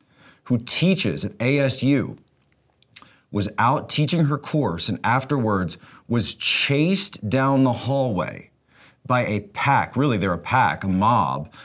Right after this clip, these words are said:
of rabid leftists screaming at her. They go into the bathroom, filming her as she rushes into a bathroom stall, screaming the entire time.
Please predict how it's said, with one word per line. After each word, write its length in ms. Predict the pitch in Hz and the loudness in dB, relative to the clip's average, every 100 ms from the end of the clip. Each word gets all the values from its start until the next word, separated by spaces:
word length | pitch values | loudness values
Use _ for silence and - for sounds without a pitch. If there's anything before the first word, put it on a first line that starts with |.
| - - | -10 -4
of 240 | 107 76 | -4 -4
rabid 600 | 95 90 110 113 139 160 | -6 -2 2 2 2 0
leftists 800 | 120 113 98 - 82 - - - _ _ | 0 0 -2 -4 -6 -6 -10 -12 _ _
screaming 920 | - - - - 135 127 147 175 160 117 | -8 -4 -2 -2 0 2 4 4 4 2
at 200 | 95 82 | 0 -2
her. 240 | 80 78 - - 92 | -6 -8 -10 -12 -2
They 180 | 123 | 0
go 460 | 95 85 143 143 165 | -2 -2 0 2 2
into 220 | 175 160 | 2 2
the 100 | 135 | 0
bathroom, 640 | 117 113 110 104 101 98 - _ | 0 0 0 0 0 0 -4 _
filming 760 | _ - - 196 220 208 151 | _ -16 -2 0 4 4 4
her 400 | 110 90 71 69 - | 2 0 -4 -6 -2
as 180 | 110 | 0
she 220 | 101 113 104 | 0 0 0
rushes 640 | 95 110 147 - 170 151 | 0 0 0 0 0 0
into 440 | 123 143 135 135 123 | 0 2 2 2 0
a 120 | 123 | 0
bathroom 840 | 95 - 120 139 135 139 131 123 123 - | 0 0 2 2 0 2 4 4 0 -14
stall, 760 | - - - 127 117 85 78 - - | -8 -8 -4 -2 0 -2 -6 -12 -14
screaming 840 | - - - 123 123 143 135 123 | -8 -6 -2 0 4 6 6 4
the 160 | 110 107 | 4 2
entire 440 | 101 87 101 95 | 0 0 0 0
time. 460 | 90 101 67 - | -2 -2 -4 -8